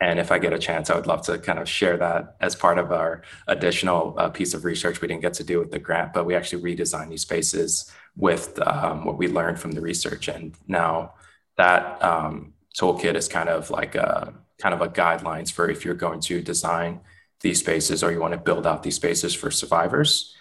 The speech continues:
Here are some, um, here are, here's a way that you can apply it to real space, but it's still kind of, um,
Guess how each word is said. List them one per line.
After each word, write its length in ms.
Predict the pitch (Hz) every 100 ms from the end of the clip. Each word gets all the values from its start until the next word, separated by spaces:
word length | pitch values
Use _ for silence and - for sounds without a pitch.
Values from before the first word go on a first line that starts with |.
| - -
Here 240 | - 101
are 320 | 101 101 90 87
some, 460 | - 87 85 82
um, 680 | 76 87 80 80 80 76 - _ _ _ _ _
here 240 | - 98 92
are, 140 | 85 78 -
here's 280 | 104 95 95
a 60 |
way 420 | 90 87 85 87 -
that 140 | 85
you 60 | 76
can 120 | 85
apply 260 | - 85
it 60 | 80
to 120 | 82
real 200 | 82 82
space, 340 | - 90 98 -
but 380 | 87 80 - - - _ -
it's 240 | 90 85
still 460 | - - 92 87 87
kind 200 | 98 87
of, 180 | 85 82
um, 520 | 87 80 80 80 76